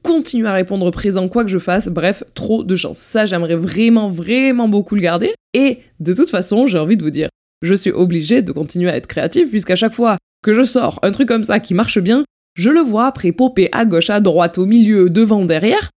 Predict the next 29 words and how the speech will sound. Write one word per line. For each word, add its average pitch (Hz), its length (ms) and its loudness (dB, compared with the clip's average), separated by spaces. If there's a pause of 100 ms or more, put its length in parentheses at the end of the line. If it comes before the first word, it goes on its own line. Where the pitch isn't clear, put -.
(100)
Il 320 160 2
semblerait 330 480 0
que 294 100 -2
nous 262 120 2
soyons 247 380 0
un 208 80 2
petit - 180 -8
peu 240 220 -4
inspirants 185 640 0
sur 175 180 -4
certains 202 400 -2
trucs 349 320 2
et 233 80 2
que 220 120 0
du 196 180 0
coup, 359 240 4
bah, 175 720 2
écoutez, 220 500 0
tant 233 140 0
mieux, 392 240 2
tant 262 180 0
qu'on 294 180 0
inspire, 202 440 0
c'est 233 160 0
qu'on 196 400 0
est 196 180 -2
toujours 240 240 2
d'actualité, 175 560 0
hein. 139 120 -8